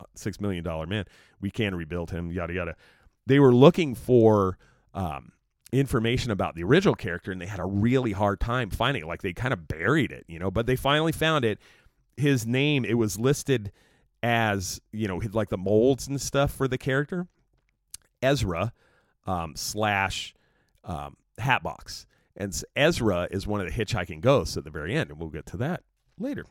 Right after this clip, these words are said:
okay? All right, so once you move from the Hatbox Ghost, now you go out into the graveyard and the very grand finale. So, um,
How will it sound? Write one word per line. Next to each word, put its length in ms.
okay? 420
All 140
right, 240
so 240
once 400
you 100
move 500
from 380
the 140
Hatbox 560
Ghost, 440
now 160
you 160
go 200
out 280
into 180
the 80
graveyard 600
and 140
the 60
very 380
grand 440
finale. 600
So, 500
um, 460